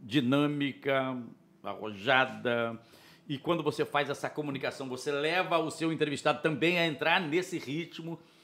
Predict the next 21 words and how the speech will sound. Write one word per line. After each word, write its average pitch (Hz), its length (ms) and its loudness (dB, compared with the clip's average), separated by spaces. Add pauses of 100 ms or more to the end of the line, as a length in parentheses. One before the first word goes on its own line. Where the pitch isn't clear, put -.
(300)
e 170 80 -8
que - 140 0
é 180 40 4
muito 185 360 -2
bacana, 160 440 -4
é - 20 -2
muito 165 240 -6
legal, 151 480 -2 (240)
coisa 190 240 4
que 190 100 -2
no 170 100 -4
rádio 135 300 -4
hoje 139 120 -6
as 147 80 -8
pessoas 123 300 -10
não 175 300 0
estão 170 240 -6
fazendo. - 320 -10 (1040)
Você - 140 -2
pensou 220 360 2
isso 170 380 -2